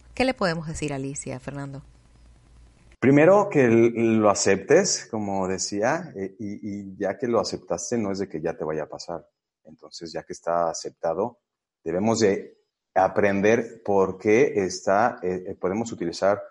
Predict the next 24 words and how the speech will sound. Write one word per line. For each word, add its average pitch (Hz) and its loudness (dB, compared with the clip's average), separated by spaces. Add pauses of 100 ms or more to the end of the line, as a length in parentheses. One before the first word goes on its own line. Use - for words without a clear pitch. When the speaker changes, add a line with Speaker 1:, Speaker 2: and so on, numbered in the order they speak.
(140)
Speaker 2:
la 92 2
biodescodificación, 90 -4
porque - -8
está 90 -8
en, 78 -16
en 80 -20
esa 78 -14
parte - -10
del 78 -10
cuerpo 80 -14
el 76 -16
cáncer. 117 -16 (720)
Y, 143 -2
obviamente, 107 -4
eh, 95 -4
en 98 -4
esa 98 -6
parte 117 0
del 92 -4
cuerpo 104 -2
estamos 113 -6
repletos 107 0
de 90 2
microorganismos 87 0